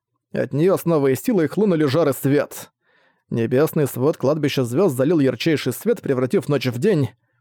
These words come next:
Во время этого мощнейшего всплеска Ван Буэлэ смутно ощутил присутствие скрытого барьера из-за связи с дао-планетой, позволявшей ему чувствовать всё, что с ней происходит.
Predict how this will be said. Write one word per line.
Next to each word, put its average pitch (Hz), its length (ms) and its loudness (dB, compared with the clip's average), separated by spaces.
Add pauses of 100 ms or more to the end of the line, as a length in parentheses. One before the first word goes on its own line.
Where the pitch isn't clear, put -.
(220)
Во 127 220 0
время 170 280 0
этого 190 320 -2
мощнейшего 139 580 0
всплеска 175 480 -2
Ван 160 240 0
Буэлэ 135 300 2
смутно 175 400 0
ощутил 139 380 0
присутствие 135 540 -2
скрытого 160 380 0
барьера 135 400 0
из-за 127 220 0
связи 165 300 0
с 123 60 0
дао-планетой, 139 840 0 (400)
позволявшей 139 600 0
ему 139 140 0
чувствовать 131 440 -2
всё, - 240 0
что 143 180 -2
с - 60 -6
ней 165 160 2
происходит. 147 840 -2